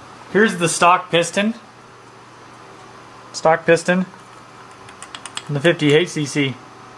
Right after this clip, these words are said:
It's funny that that little bit makes such a big difference. Now I just need to, uh, get these bolts off the back.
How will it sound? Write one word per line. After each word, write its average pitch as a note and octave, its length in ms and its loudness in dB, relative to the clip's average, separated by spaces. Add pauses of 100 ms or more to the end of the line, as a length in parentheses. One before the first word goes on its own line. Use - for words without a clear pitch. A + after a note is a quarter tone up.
(1160)
It's - 80 -20
funny D#3+ 300 2
that D3+ 160 0
that C#3+ 260 2
little E3 160 2
bit D#3 220 -4
makes D3+ 160 -6
such C#3+ 200 -6
a C#3+ 40 -8
big C#3+ 200 -2
difference. C#3+ 480 -4 (1700)
Now E3+ 160 4
I G3+ 80 4
just E3+ 160 -8
need G3 200 -2
to, G3 260 4
uh, G3 320 6 (1800)
get E3+ 120 -8
these E3+ 140 -4
bolts F3+ 260 2
off F3 160 2
the D#3+ 60 -10
back. F3 420 2